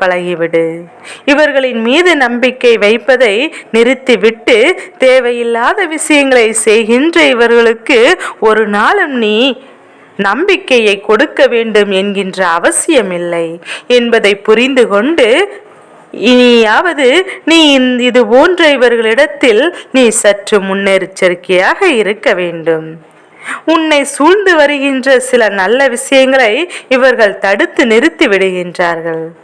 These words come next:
இதை நீ புரிந்து கொண்டு அதற்கு ஏற்றார் போல உன்னுடைய வாழ்க்கையை நீ வாழத் தொடங்கு. என்றென்றும் இந்த வாழ்க்கை உன்னை உனக்கான நன்மைகளை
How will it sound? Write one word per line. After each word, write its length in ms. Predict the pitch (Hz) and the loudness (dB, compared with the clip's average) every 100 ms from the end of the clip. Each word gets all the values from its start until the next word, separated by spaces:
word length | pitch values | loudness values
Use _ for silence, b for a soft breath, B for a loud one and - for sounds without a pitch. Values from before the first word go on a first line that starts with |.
| B B B | B B B
இதை 280 | - 277 277 262 247 | -2 2 2 2 0
நீ 80 | 233 233 | -2 0
புரிந்து 380 | 226 262 285 247 | 0 2 2 2
கொண்டு 360 | 226 254 294 226 330 B B | 2 2 2 2 0 B B
அதற்கு 440 | 220 226 226 226 220 214 | -2 -2 -4 -2 0 2
ஏற்றார் 420 | 226 - 233 196 180 | 0 -2 -2 -2 0
போல 200 | 247 370 339 | 2 4 2
உன்னுடைய 500 | 302 269 254 233 208 | 0 0 0 2 0
வாழ்க்கையை 600 | 185 196 269 - 294 269 262 277 | 0 -2 -2 -2 0 2 0 0
நீ 100 | 220 294 403 B - - - _ _ _ _ - B B - | 2 2 0 B -20 -20 -20 _ _ _ _ -20 B B -8
வாழத் 460 | 196 202 285 392 - | -2 2 2 0 -2
தொடங்கு. 520 | 196 175 175 170 170 165 160 B B - | -2 -2 -4 -6 -4 -4 -6 B B -2
என்றென்றும் 720 | 208 214 240 247 339 403 339 285 | -2 0 2 2 2 0 0 -2
இந்த 160 | 262 247 | 0 0
வாழ்க்கை 560 | 208 233 330 - 262 247 349 B - | 0 0 -2 -2 0 0 -4 B -6
உன்னை 320 | 302 320 302 233 208 | -2 0 2 0 0
உனக்கான 640 | 214 196 190 208 247 392 | 0 -2 -2 -2 -2 -2
நன்மைகளை 560 | 359 294 277 277 254 220 | -2 -2 0 0 2 0